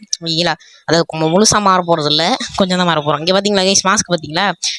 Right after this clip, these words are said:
ஃப்ரீ ஃபயர்ல மாஸ்க் வாங்க, அது காசு கொடுக்கணும். இதுல காசே கொடுக்க தேவையில்ல, ஆர்கானிக் பாலிமர் இருந்தா போதும், செஞ்சிடலாம். ஆனா, இது நான் செய்யக்கூட இல்ல, டிராப்ல குத்தான், ஓகேங்களா?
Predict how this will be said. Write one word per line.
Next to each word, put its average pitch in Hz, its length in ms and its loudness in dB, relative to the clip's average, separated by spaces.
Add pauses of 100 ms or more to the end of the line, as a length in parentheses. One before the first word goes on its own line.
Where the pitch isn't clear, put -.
ஃப்ரீ 226 160 2
ஃபயர்ல 208 340 2
மாஸ்க் 202 340 2
வாங்க, 202 140 0
அது 190 100 2
காசு 202 240 0
கொடுக்கணும். 196 340 2
இதுல 190 140 2
காசே 180 320 0
கொடுக்க 185 220 0
தேவையில்ல, 175 320 2
ஆர்கானிக் 190 380 -2
பாலிமர் 180 280 0
இருந்தா 175 220 -2
போதும், 190 280 -2 (140)
செஞ்சிடலாம். 196 400 0 (360)
ஆனா, 185 140 0
இது 165 160 2
நான் 147 120 -2
செய்யக்கூட 208 400 2
இல்ல, 214 340 2
டிராப்ல 196 260 0
குத்தான், 180 360 0 (140)
ஓகேங்களா? 180 320 0